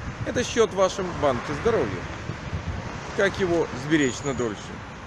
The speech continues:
и дольше пользоваться дивидендами из этого банка?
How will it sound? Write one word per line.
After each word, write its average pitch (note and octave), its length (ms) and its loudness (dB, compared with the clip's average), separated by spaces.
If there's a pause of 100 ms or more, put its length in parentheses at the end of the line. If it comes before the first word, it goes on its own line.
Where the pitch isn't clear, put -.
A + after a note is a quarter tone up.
и E3 40 0
дольше D#3 320 2
пользоваться A#2 640 0
дивидендами A2+ 720 -2 (340)
из C3+ 120 -2
этого F#3 240 4
банка? A3 360 4